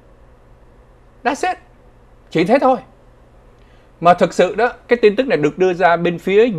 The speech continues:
Ukraine đó, họ bác bỏ ngay lập tức, họ không nói, họ không có, ờ, tuyên bố, họ chỉ nói rằng đây là hành động vu khống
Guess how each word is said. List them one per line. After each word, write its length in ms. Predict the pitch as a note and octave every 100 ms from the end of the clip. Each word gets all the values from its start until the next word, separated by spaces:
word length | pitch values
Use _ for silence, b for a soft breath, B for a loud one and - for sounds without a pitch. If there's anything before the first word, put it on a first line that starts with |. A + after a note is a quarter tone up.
| E3 F#3
Ukraine 460 | F3 - F3+ F3 E3+
đó, 140 | F3+
họ 120 | A2 -
bác 240 | F#3 C4
bỏ 200 | C#3 G2+
ngay 140 | C3+
lập 120 | C#3 -
tức, 140 | A3+ -
họ 280 | - G2 G#2
không 280 | - D#3+
nói, 220 | D3 D3 F3+
họ 260 | A2 G#2+ A2+
không 360 | - F#3 F#3
có, 400 | F#3+ G3 G#3 G#3 F#3+ - -
ờ, 300 | D3 C#3 C#3 -
tuyên 260 | F#3 F3+ F3
bố, 320 | F3 G#3 C4 -
họ 180 | B2
chỉ 140 | B2 B2
nói 200 | C#3 G#3+
rằng 160 | D#3+ B2 b b b
đây 280 | F#3 G3+ F#3
là 200 | D3+ A#2+
hành 260 | B2 A#2+
động 260 | A#2+ A2 A2+
vu 340 | C3+ F3 F3
khống 400 | E3 - E3 B3+